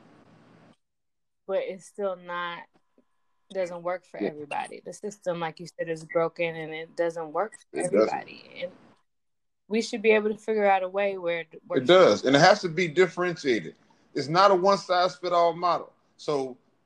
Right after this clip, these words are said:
Speaker 2: we have to have a seat at the table, and we also have to differentiate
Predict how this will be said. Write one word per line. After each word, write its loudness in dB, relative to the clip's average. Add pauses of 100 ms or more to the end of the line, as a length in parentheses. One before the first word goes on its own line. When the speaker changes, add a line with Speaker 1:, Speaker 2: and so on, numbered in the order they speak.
(100)
Speaker 2:
we -6
have 4
to -2
have 2
a -8
seat -10
at -6
the -20
table, -6 (420)
and -8
we -2
also 4
have 0
to -8
differentiate -4